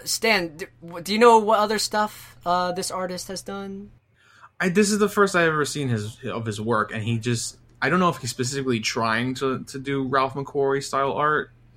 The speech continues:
Speaker 2: but it looks so much like it that I just, I can't.
Speaker 1: See, I, I'm like, I don't, the name Ralph McQuarrie is, like, is going over my head. I'm really sorry, Stan, but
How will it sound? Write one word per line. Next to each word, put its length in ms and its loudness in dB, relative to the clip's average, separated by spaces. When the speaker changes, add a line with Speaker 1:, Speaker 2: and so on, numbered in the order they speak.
Speaker 2:
but 320 0
it 80 -2
looks 800 -4
so 500 -2
much 280 -2
like 240 -6
it 100 -6
that 120 -6
I 80 -6
just, 400 -12
I 60 -12
can't. 500 -6
Speaker 1:
See, 340 2
I, 220 10
I'm 320 10
like, 320 8
I 160 4
don't, 280 -2
the 100 -2
name 480 0
Ralph 220 0
McQuarrie 320 -8
is, 60 -6
like, 260 -6
is 140 -14
going 260 -6
over 160 -8
my 140 -4
head. 240 -6
I'm 120 -8
really 160 -6
sorry, 280 -6
Stan, 260 -12
but 180 -8